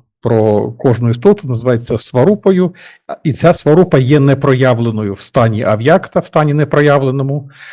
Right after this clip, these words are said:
Е, в, в матеріальному світі людина проявляється, але далека від своєї сварупи, від Божого задуму про себе.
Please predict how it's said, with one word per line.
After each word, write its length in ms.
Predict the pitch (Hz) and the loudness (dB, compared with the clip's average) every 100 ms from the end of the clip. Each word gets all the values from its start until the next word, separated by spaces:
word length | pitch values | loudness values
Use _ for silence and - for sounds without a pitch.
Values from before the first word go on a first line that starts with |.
| - - | -16 -8
Е, 40 | 127 123 120 120 | 0 4 4 4
в, 160 | 117 - | 2 -2
в 160 | 190 135 | 0 2
матеріальному 680 | 151 156 156 139 131 127 120 | 2 4 2 2 0 -2 -4
світі 720 | - 127 127 - 120 117 113 | -8 -8 -8 -4 -2 -2 0
людина 680 | 120 120 127 123 117 113 - - | 0 2 2 2 2 -2 -6 -6
проявляється, 920 | - 139 131 127 131 123 117 120 110 - | 2 4 4 4 2 0 -2 -6 -8 -6
але 440 | 120 120 117 117 | -4 -2 -2 -4
далека 580 | 120 123 127 131 120 113 | -2 0 2 2 -2 -6
від 140 | 110 | -6
своєї 300 | - 135 117 | -4 -2 -2
сварупи, 460 | 107 135 123 - 160 | -2 -2 0 0 0
від 140 | 151 | -2
Божого 400 | 113 139 135 139 | 2 2 4 2
задуму 420 | 127 135 131 123 127 | 2 2 0 -4 -8
про 160 | 120 | -10
себе. 440 | 117 131 117 120 | -8 -6 -4 -4